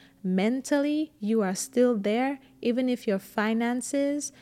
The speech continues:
and your external circumstances do not reflect that. So that's why you need to address that.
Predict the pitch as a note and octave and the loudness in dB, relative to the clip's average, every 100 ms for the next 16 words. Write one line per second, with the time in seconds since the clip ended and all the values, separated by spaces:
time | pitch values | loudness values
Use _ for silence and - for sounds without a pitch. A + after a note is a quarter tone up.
0 | - G#3+ G#3 G3 F#3 - - A3+ A3+ A3 | -6 0 2 2 -2 -6 -2 0 0 -2
1 | G#3+ G#3 A3 A3+ - B3 B3 - C4+ A#3+ | -4 -4 -4 -4 -4 -4 -2 -2 -2 -2
2 | G3 G3 F#3+ G3 - G3 - F3 - D#3+ | -2 0 0 -2 -4 -6 -4 -6 -6 -8
3 | - - - _ _ - - _ _ _ | -8 -12 -20 _ _ -20 -20 _ _ _
4 | _ _ _ _ _ _ - - - A3+ | _ _ _ _ _ _ -20 -20 -4 0
5 | G#3+ A3 - A3+ G#3+ G3+ G3 G3 - - | 2 2 0 0 2 2 0 -2 -8 -8
6 | E3+ E3+ E3+ F3 - - E3+ G3+ - - | -8 -4 -4 -4 -6 -6 -8 -8 -14 -16